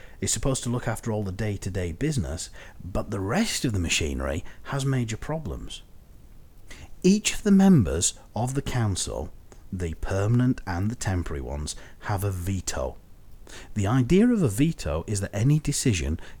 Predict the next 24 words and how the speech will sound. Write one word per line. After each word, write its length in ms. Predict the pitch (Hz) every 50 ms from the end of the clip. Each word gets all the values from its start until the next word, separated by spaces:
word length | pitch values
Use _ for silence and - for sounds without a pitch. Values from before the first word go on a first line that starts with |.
| -
can 320 | - - 139 135 147 139 117
be 160 | 87 71 76
blocked 560 | - - 107 139 131 85 82 80 - - -
if 160 | - 90 - -
one 460 | 87 87 101 131 151 156 160 160 151
member 380 | 151 151 147 143 117 - - -
of 160 | - 101 95
the 80 | - 107
Council 480 | - - 110 104 92 - - 80 73 76 -
doesn't 360 | - 87 82 - 85 78 - -
agree 340 | 82 80 78 78 78 76 71
with 160 | 69 67 -
it. 220 | 50 - - - - - - - - - - - - -
So 320 | - - - 110 107 107 -
if 160 | 110 104 -
there 160 | 107 101 104
is 140 | 135 165 156
not 260 | 139 143 127 - -
unanimity, 1040 | 95 92 92 104 117 139 160 156 160 165 160 151 147 147 131 120 - - - - - - - - - -
absolute 600 | - - 151 - - 147 127 131 120 - - -
agreement 680 | - 113 98 101 113 117 135 135 120 92 76 76 - - - - - - - - -
in 140 | 127 139 147
the 60 | 139
Council, 600 | - - 98 85 76 76 - - 80 76 73